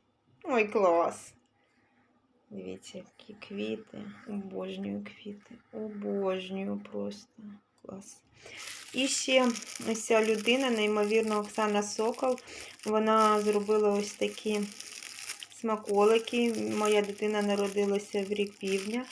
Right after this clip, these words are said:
Я купила йому такого смаколика. Я вам казала, вона там стільки робить смакоти в глечиках глиняних, на печі. Це зроблене її руками. Мені,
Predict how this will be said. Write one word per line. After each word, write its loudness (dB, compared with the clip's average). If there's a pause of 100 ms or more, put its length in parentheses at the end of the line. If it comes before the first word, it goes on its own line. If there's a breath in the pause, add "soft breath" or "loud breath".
(280 loud breath)
Я 2
купила 2
йому -4 (300)
такого -4
смаколика. -2
Я 6
вам 4
казала, 0
вона -2
там -6 (500 loud breath)
стільки 0
робить 2
смакоти -2
в -12
глечиках -2
глиняних, -2
на -12 (100)
печі. -8 (460 soft breath)
Це 0
зроблене -2
її -2
руками. 2
Мені, -4